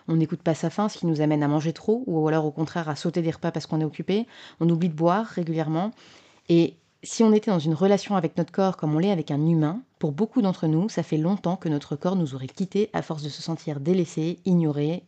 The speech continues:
utilisé. Et donc pour se remettre à écouter ses besoins,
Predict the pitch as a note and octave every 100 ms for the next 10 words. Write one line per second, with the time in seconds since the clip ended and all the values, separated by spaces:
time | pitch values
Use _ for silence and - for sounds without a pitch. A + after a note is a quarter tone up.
0 | _ G3+ F3+ D3+ C#3+ C3 - _ _ _
1 | _ _ _ _ _ _ F3+ E3 D#3 G3+
2 | - F#3 F#3+ G#3 D#3 D3 - A#3+ - D3+
3 | C#3+ C#3+ F#3